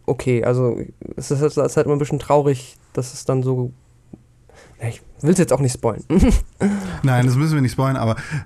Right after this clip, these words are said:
Speaker 2: ähm, es, es ist ja ein, ein, ein weinendes und ein lachendes Auge, das du da am Ende haben
Speaker 1: Genau.
Speaker 2: kannst. Und, äh, bei, bei mir hat, hat das, da ist halt einfach sehr viel zusammengekommen,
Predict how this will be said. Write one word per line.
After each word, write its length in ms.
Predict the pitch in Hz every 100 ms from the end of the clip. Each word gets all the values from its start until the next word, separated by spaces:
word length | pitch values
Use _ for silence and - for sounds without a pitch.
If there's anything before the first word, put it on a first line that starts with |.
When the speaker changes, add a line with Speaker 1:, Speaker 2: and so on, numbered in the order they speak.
| -
Speaker 2:
ähm, 480 | 107 104 98 98 104 - - - - -
es, 160 | 110
es 460 | - 131 123 127 -
ist 260 | - 135 110
ja 160 | 110
ein, 160 | 101 98
ein, 260 | 101 104 110
ein 300 | 120 107 104
weinendes 420 | 131 139 127 135
und 80 | 113
ein 120 | 107
lachendes 360 | 107 113 101 92
Auge, 260 | 98 98
das 180 | 95 95
du 80 | 104
da 160 | 101 98
am 100 | 101
Ende 360 | 107 110 104 -
haben 340 | - 110 101 104
Speaker 1:
Genau. 160 | -
Speaker 2:
kannst. 260 | 120 123 127
Und, 280 | 120 101 - - - - - _ _
äh, 320 | 107 95 95 95
bei, 280 | 143 117 110
bei 200 | 110 117
mir 280 | 123 131 113
hat, 180 | 113 117
hat 200 | 107 107 104 110 117
das, 220 | 120 107 -
da 220 | 143 156
ist 120 | 180
halt 120 | 196 180
einfach 200 | 175 160
sehr 160 | 185
viel 160 | 214 160
zusammengekommen, 760 | 147 143 165 131 - 107 131